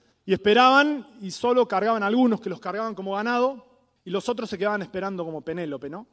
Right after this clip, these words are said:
Y así cada mañana. Los que preguntaban cuánto pagaban la jornada de trabajo, el jornal, eran los que generalmente se quedaban afuera, los que no cargaban.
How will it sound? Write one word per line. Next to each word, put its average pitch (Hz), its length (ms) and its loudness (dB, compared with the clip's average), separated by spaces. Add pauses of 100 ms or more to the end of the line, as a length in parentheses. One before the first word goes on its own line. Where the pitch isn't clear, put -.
(300)
Y 208 60 -4
así 214 240 -2
cada 262 220 2
mañana. 220 520 0 (280)
Los 202 160 -2
que 220 100 -6
preguntaban 233 580 -4 (100)
cuánto 277 360 -4
pagaban 220 460 0
la 190 80 -2
jornada 220 380 -2
de 220 100 0
trabajo, 202 500 0
el 170 60 -4
jornal, 220 580 -2 (560)
eran 226 140 2
los 233 100 2
que 202 80 -8
generalmente 220 460 -8
se 202 100 -12
quedaban 202 220 -6
afuera, 170 500 -6 (320)
los 175 160 -10
que - 100 -6
no 214 140 -4
cargaban. 175 560 0